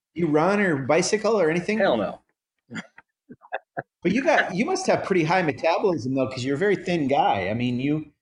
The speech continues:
Speaker 1: don't have issues, that's for sure.
Speaker 2: I was, after Christmas, I was, <laughs> I was, like,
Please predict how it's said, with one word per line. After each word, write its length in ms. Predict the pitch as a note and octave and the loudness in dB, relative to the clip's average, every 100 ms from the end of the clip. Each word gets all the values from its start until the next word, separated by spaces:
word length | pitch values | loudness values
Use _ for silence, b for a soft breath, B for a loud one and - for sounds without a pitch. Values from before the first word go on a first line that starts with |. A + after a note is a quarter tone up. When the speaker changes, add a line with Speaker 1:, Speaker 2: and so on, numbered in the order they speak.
| _ | _
Speaker 1:
don't 140 | D3+ D#3+ | 0 2
have 160 | C#3+ | 4
issues, 400 | C#3+ G3 C3+ G#2 | 2 0 -2 -2
that's 180 | B2 D#3 | -2 -2
for 100 | C3+ | -4
sure. 220 | A2+ G2+ | -4 -2
Speaker 2:
I 220 | F#2+ D#3+ A2+ | 0 0 -2
was, 180 | G#2+ - - A#2+ | -6 -16 -6 -2
after 240 | A#2+ C#3 | 0 0
Christmas, 420 | - F3 D3+ - | 0 0 0 0
I 60 | C3+ | 2
was, 180 | G#2+ - F3 | 0 -2 -4
<laughs> 100 | - | -2
I 160 | - - | 0 0
was, 160 | F3+ C3 | 0 2
like, 160 | B2 | 0